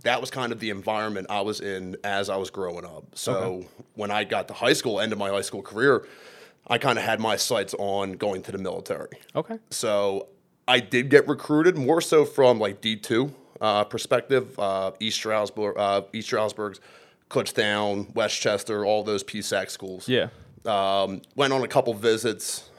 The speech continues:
Speaker 1: uh, but I was still kind of tracking towards military at that point.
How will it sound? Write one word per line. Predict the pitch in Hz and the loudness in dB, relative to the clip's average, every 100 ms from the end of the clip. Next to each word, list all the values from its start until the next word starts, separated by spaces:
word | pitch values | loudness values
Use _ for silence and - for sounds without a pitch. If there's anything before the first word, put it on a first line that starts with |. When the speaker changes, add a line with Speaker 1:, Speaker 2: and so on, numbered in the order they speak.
| 104 | -6
Speaker 1:
uh, | 101 95 98 95 95 - _ - | -2 0 0 0 -4 -10 _ -2
but | 107 98 101 _ - | 2 2 -2 _ -2
I | 113 | -2
was | 101 | -2
still | - 127 | 2 2
kind | 110 123 107 | 2 -2 -2
of | |
tracking | - - 113 101 110 95 | -2 0 0 0 -4 -6
towards | - 110 101 95 95 - | -6 -4 -4 -6 -10 -8
military | 101 98 92 107 95 92 | -2 -2 -2 -4 -4 -4
at | 95 | -6
that | 95 | -8
point. | - 98 85 | -10 -12 -12